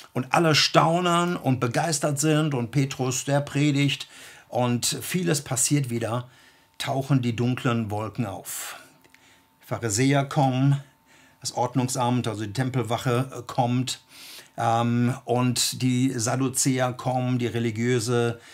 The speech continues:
Minderheit dort, und sie tauchen auf und sie bringen jetzt Gegenwind. Und ab Kapitel vier kippt so jetzt die ganze Situation.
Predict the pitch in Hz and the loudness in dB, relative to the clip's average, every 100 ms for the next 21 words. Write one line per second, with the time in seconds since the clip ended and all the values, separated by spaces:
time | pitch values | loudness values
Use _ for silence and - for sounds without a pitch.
0 | - - 117 135 147 127 120 131 127 123 | -14 0 4 6 8 6 4 0 0 0
1 | 127 139 135 110 123 - 147 165 156 156 | 2 0 -2 -2 -2 0 2 2 0 -2
2 | - 120 147 147 - - 127 123 135 127 | 0 0 0 -2 -6 -2 -2 2 2 2
3 | 123 135 135 127 127 - - - _ _ | 0 2 2 0 -2 -2 -2 -6 _ _
4 | _ - 107 113 120 98 95 143 - - | _ -8 -4 -2 -2 -4 -8 -12 -16 -16
5 | _ _ - - 143 190 - 208 202 180 | _ _ -20 -6 6 6 6 2 0 -2
6 | - 185 139 135 135 - - - _ _ | -2 2 4 4 0 -8 -20 -20 _ _
7 | - 220 - - - 110 120 117 117 120 | -6 -6 -6 -12 -10 -4 -2 -2 -2 -2
8 | 123 - - 123 117 120 - 117 98 98 | -2 -2 -2 -2 -2 -2 -2 -2 -4 -6
9 | - 98 98 - - 92 | -8 -8 -4 -4 -4 -12